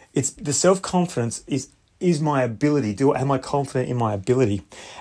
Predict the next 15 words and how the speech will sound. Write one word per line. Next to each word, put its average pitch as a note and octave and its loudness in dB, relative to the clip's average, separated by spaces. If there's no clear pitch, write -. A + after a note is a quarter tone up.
And D3 6
the D3 8
leaves D3 6
are, D3 -2
are C3+ 2
a C#3 2
ter-, D#3 0
term D#3 2
in D3+ 2
sports C#3 4
psychology A#2+ 2
and E3 6
psychology A2+ 2
called A2+ 0
self-efficacy, B2+ 2